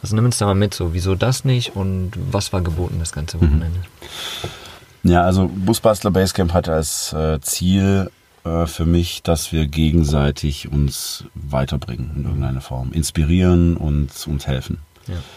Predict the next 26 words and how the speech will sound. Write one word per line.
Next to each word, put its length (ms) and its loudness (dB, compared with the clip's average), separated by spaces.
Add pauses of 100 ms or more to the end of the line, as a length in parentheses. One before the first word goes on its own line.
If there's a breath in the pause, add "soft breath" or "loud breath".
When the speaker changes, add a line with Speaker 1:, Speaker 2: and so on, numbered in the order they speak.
(280 loud breath)
Speaker 2:
Deswegen 300 4
gab's 220 2
Workshops 540 2
und 220 -2
zwar 560 4
habe 200 -2
ich 100 -2
nicht 200 2
gesagt, 320 0
„Okay, 220 0
ich 80 -2
brauche 260 -4
ein 60 2
Vortragsprogramm, 800 0
mit 120 0
dem 80 0
ich 120 -2
Werbung 260 0
machen 220 0
kann“, 340 -4
Speaker 1:
Ja. 160 -6 (420 loud breath)
Speaker 2:
sondern 240 2
ich 80 4
habe 140 4
einfach 220 2
geschaut, 360 4